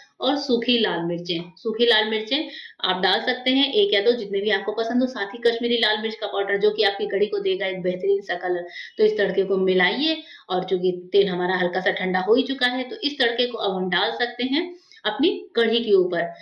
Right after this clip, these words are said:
उसके बाद एक और छोटा सा twist है, अगर आपके पास हरी धनिया की पत्तियां हो तो आप जो कढ़ी आपकी तैयार है उसमें आप पहले डाल दें, जिससे कि धनिया की पत्तियां कढ़ी में अपना flavor दे दें। इस धनिया की पत्ती को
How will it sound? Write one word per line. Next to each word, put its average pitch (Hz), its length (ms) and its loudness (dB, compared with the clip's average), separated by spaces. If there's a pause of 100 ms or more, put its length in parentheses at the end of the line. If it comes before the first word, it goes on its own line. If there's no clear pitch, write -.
(280)
उसके 294 280 0
बाद 285 460 -2
एक 294 160 0
और 311 140 2
छोटा 285 280 2
सा 311 120 -2
twist 285 320 -4
है, 302 180 -8
अगर 196 200 2
आपके 185 220 0
पास 226 300 -2
हरी 233 160 0
धनिया 247 260 2
की 240 160 -4
पत्तियां 214 320 0
हो 202 220 -4
तो 190 60 -2 (120)
आप 202 260 -2 (540)
जो 214 200 4 (100)
कढ़ी 214 220 4
आपकी 214 240 0
तैयार 214 340 2
है 226 120 -4
उसमें 226 300 -6
आप 208 100 0
पहले 196 280 -2
डाल 190 240 0
दें, 269 180 -4 (340)
जिससे 247 220 0
कि 262 120 -2
धनिया 214 280 0
की 214 100 -2
पत्तियां 226 360 -2
कढ़ी 202 200 2
में 202 100 4
अपना 208 180 -2
flavor 190 340 2
दे 185 140 0
दें। 180 100 -2
इस 254 260 -2
धनिया 262 240 2
की 269 100 -4
पत्ती 247 280 -2
को 269 120 -2